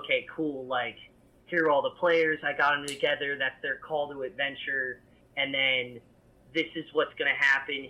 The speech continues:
here's, here's, like, the people they meet that kinda point 'em in the right direction or help 'em out, and then bring them through their circle to all the way through." So, like, my second time I D M'd, um, everyone afterwards was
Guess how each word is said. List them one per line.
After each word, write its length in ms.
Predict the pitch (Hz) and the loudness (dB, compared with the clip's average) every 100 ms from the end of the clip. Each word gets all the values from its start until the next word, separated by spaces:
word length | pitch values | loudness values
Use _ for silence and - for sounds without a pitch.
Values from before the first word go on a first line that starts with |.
| - | -6
here's, 260 | 151 143 - - _ _ | -4 -4 -10 -20 _ _
here's, 280 | - 170 156 | -4 -2 -2
like, 220 | 160 143 | -4 -4
the 60 | - | -8
people 340 | - 156 - | -12 -12 -10
they 160 | 127 127 | -14 -12
meet 340 | 131 147 147 - | -8 -8 -8 -6
that 220 | 123 - | -6 -2
kinda 200 | 135 120 - | -2 -2 -6
point 180 | 151 147 | -10 -8
'em 100 | 135 | -8
in 80 | 131 | -8
the 80 | |
right 280 | 123 127 127 | -4 -4 -4
direction 480 | 120 120 120 - 120 | -6 -6 -6 -10 -8
or 60 | 113 | -8
help 260 | 120 110 | -8 -12
'em 120 | 107 151 | -2 4
out, 360 | 151 147 - _ _ _ | 4 4 0 _ _ _
and 140 | 135 135 | -10 -8
then 140 | 123 | -8
bring 260 | 147 151 147 | -4 -2 -4
them 200 | 135 131 - | -8 -12 -16
through 160 | 135 | -14
their 160 | 123 113 - | -10 -12 2
circle 540 | 165 156 143 131 120 - _ _ _ _ - | 2 2 -2 -4 -6 -12 _ _ _ _ 2
to 60 | |
all 160 | 147 131 | 4 4
the 60 | |
way 220 | 123 113 104 | 0 -4 -4
through." 220 | 143 123 - | -2 -2 -6
So, 80 | 131 | -10
like, 280 | 127 117 - _ - | -8 -8 -12 _ -4
my 160 | 131 127 | -4 0
second 300 | 190 185 190 - | 0 0 -4 0
time 260 | 151 147 | 2 2
I 80 | 135 | -2
D 260 | 135 139 135 | -6 -8 -6
M'd, 360 | 127 120 120 - _ - | -6 -10 -16 -20 _ -6
um, 480 | 120 117 110 104 101 _ _ _ | -4 -2 -4 -10 -18 _ _ _
everyone 380 | 151 165 156 143 | 0 2 0 4
afterwards 580 | 143 139 156 139 135 - | 4 2 -4 -10 -14 -14
was 120 | 131 | -20